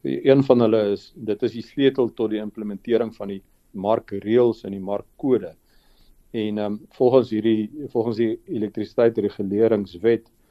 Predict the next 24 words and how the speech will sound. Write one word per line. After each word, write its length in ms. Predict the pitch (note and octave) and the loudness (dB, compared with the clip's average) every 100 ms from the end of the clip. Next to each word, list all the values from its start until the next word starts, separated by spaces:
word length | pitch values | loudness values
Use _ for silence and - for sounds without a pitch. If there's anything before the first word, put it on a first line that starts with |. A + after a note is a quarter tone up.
| _ _ _ _ | _ _ _ _
moet 220 | G#2 B2 | 0 0
hierdie 160 | A#2 A#2 | 2 2
markoperateur 1120 | G2+ A2 - C3 - A2 - - C3 A2 G#2 _ - | 2 0 0 -6 -4 -6 -6 -4 0 0 -2 _ -10
die 100 | G#2+ | -8
markreëls 800 | G2 A2 - G2+ G#2 A2+ A2 A2 | -4 -6 -6 -8 0 0 0 -6
en 60 | |
die 100 | G2+ | -10
markkode 720 | F#2+ F#2+ - - C3 A2+ A2 G#2 | -6 -8 -8 -6 -4 -2 -4 -4
dan 200 | G2+ A2+ | -6 -6
indien 420 | C#3+ C3+ A2+ A2 G#2 | -2 -2 -2 -4 -4
vir 160 | G2+ | -8
goedkeuring 640 | G2+ A#2+ - A#2 G#2 G2 F#2+ _ _ _ _ _ | 0 0 2 2 2 -2 -10 _ _ _ _ _
deur 300 | - A2 A#2+ | 0 6 6
die 140 | B2 G#2+ | 8 6
reguleerder. 720 | G#2+ - G2+ G2+ G#2+ G2 F2+ | 2 -2 -6 -2 -2 -2 -8
So 180 | - G2+ | -8 -10
die 160 | G#2 | -8
markreëls 840 | G2 G2+ D#3 A2 G#2 C#3 A2+ A#2 - | -6 -6 -6 -8 -2 0 0 -2 -10
en 60 | G2+ | -10
die 60 | |
markkode 600 | G2 A2+ - - C#3+ C3 | -6 -8 -8 -4 2 2
is 120 | A2+ | 0
nog 220 | G2+ G#2 - | -6 -8 -4
nie 200 | B2+ | -4